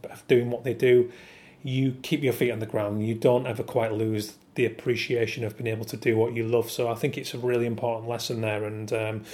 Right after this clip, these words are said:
I've stayed in t-, touch with Craig ever since, keeping a keen eye on his work. Big fan of what he does. Uh, and it's brilliant because this is how we build networks and relationships. And it doesn't have to be a forced thing. So I hope you enjoyed that conversation as much as I did.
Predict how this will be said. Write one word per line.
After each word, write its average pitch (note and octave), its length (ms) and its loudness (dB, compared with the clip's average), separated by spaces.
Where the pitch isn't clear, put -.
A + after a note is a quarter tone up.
I've - 60 -12
stayed B2+ 220 4
in A#2+ 100 -2
t-, B2+ 320 4
touch D#3+ 240 -2
with - 160 0
Craig C3 300 4
ever A#2 160 0
since, - 560 0
keeping - 280 -4
a A#2 40 -4
keen C#3+ 320 -2
eye B2+ 80 -2
on A#2 100 -2
his A2+ 160 -4
work. A#2+ 360 0
Big C3 180 4
fan B2+ 240 -2
of A2 80 0
what B2 140 -2
he A#2+ 80 -6
does. A#2 400 -2
Uh, D3 400 6
and F3+ 80 6
it's F#3 120 -4
brilliant G#3 460 4
because - 280 -6
this D#3+ 100 -4
is D#3 80 -6
how D3+ 100 -2
we D3 140 0
build C#3+ 280 4
networks D3 440 0
and D3 80 0
relationships. D#3 720 0
And C#3 120 2
it C#3+ 80 0
doesn't D3+ 200 2
have D3+ 180 -4
to - 60 -14
be C3+ 120 0
a - 20 2
forced A#2 400 0
thing. G#2+ 220 -2
So A2+ 420 0
I C3 60 0
hope D#3 160 0
you C#3+ 80 2
enjoyed B2 260 2
that - 140 -8
conversation A#2 600 -6
as - 120 -12
much A#2+ 200 -8
as B2 120 -2
I A2+ 100 0
did. A2 240 -4